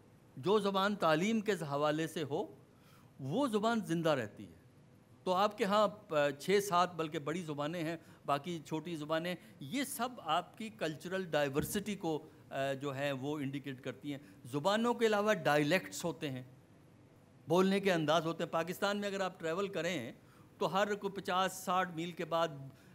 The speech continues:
ज़ुबान चाहे वही हो, उसका बोलने का अंदाज़, बोलने के जो फ्रेजेस हैं,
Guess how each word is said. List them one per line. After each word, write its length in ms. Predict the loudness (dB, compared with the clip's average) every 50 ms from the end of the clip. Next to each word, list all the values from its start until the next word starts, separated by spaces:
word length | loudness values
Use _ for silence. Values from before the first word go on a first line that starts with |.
| -14 -10 -10
ज़ुबान 480 | -8 -4 -4 0 2 2 2 2 2 0
चाहे 260 | 0 2 2 2 0
वही 260 | 0 0 -2 -2 -2
हो, 140 | -2 -2 -2
उसका 260 | -2 -2 -2 -2 -2
बोलने 400 | -2 0 -2 -2 -2 -2 -4 -2
का 120 | -2 -2
अंदाज़, 480 | -2 0 -2 0 2 4 4 4 4 2 -2 -10 -18 -20 -20 -20 -20 -20 -20 -20 -20 -16 -10
बोलने 440 | -2 0 2 2 4 2 2 0 0
के 140 | 0 -2
जो 180 | 0 0 -2 -2
फ्रेजेस 600 | -2 -4 -2 2 4 4 6 6 6 4 4 2
हैं, 380 | 2 0 0 0 -4 -8 -14